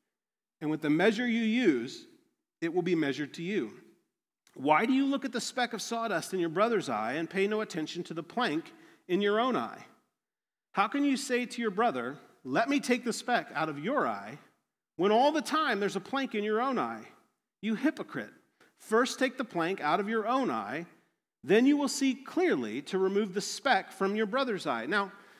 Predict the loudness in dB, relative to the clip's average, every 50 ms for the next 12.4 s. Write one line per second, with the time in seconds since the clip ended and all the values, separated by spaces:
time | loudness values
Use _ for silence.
0 | -20 _ _ -6 0 2 2 2 2 0 -2 -2 0 0 0 0 0 -2 -4 -4
1 | 0 0 2 4 4 4 2 2 0 0 0 2 2 2 0 -2 -6 -10 -10 -10
2 | -12 -14 -18 _ _ _ _ _ _ _ _ _ _ -2 0 2 2 2 0 -2
3 | -2 -2 0 0 0 0 0 -2 -2 -2 -2 -2 -2 -2 2 2 4 4 4 2
4 | 2 0 -2 0 0 -2 0 0 -2 -2 -2 -4 -8 -8 -6 -4 -2 0 0 0
5 | 0 0 -2 -2 0 0 0 0 0 -2 2 4 4 4 4 4 0 -2 -4 -6
6 | -6 -6 -2 0 0 0 0 -2 -6 -4 -2 -2 0 -2 -2 -4 -6 -6 -6 -2
7 | 2 2 2 2 0 -4 -4 -2 -2 -2 -2 -4 -6 -6 -2 -2 0 0 0 -4
8 | -8 -12 -14 -14 -18 -20 _ _ _ _ _ _ _ 2 4 6 6 6 6 6
9 | 6 4 4 2 2 0 0 -2 -2 -2 -2 -2 -2 -2 -2 -2 -4 -6 -6 -2
10 | -2 -2 -2 -2 -6 -6 -6 -6 -6 -6 -8 -8 -8 -8 -4 0 2 2 2 2
11 | 2 0 -2 -2 -2 -4 -6 -6 -8 -12 -18 -20 -20 -20 _ _ _ _ _ _
12 | _ _ -6 -4 -4 -4 -6